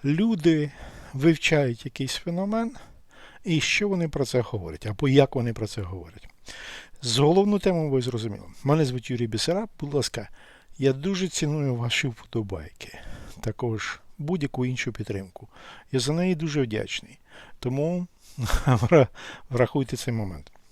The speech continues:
Йдемо далі по статті. Розкажу сам контекст. Що вони досліджували? Брали кілька сімей, ну там по двадцять, по тридцять сімей. Причому це робили в Канаді, в Монреалі, це частина Квебеку.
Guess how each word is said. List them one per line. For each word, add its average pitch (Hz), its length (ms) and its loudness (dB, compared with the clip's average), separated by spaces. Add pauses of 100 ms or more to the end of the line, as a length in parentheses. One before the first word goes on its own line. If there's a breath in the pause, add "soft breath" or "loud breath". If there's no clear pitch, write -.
(200)
Йдемо 202 340 6
далі 160 260 8
по 131 120 -2
статті. 98 380 -4 (880)
Розкажу 139 440 0
сам 143 200 2
контекст. - 480 -6 (1120 loud breath)
Що - 200 2
вони 247 160 2
досліджували? 110 720 0 (280 loud breath)
Брали 170 340 4
кілька 185 380 2
сімей, 110 540 -2
ну 107 120 -4
там 156 240 -2
по 139 120 0
двадцять, 143 480 4
по 147 100 4
тридцять 131 340 0
сімей. 107 300 -2
Причому 127 360 -2
це 175 120 0
робили 185 280 2
в 147 40 2
Канаді, 120 540 -2 (120)
в 135 40 -6
Монреалі, 120 680 2
це 131 200 -6
частина 147 880 -2
Квебеку. 113 580 -2